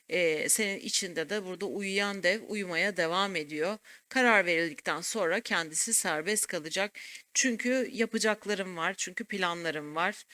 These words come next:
E, artık bu karar verilmek zorunda, e, görünüyor.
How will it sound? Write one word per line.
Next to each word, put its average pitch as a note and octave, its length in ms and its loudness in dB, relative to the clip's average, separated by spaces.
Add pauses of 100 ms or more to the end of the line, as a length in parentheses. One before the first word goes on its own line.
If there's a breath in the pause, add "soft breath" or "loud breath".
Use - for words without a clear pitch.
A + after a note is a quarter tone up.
(360 loud breath)
E, F3 80 -2
artık F3+ 420 0
bu F3 80 -10
karar F3 400 -2
verilmek E3+ 480 0
zorunda, E3 640 -2 (260)
e, D#3+ 160 -4
görünüyor. F3+ 480 -2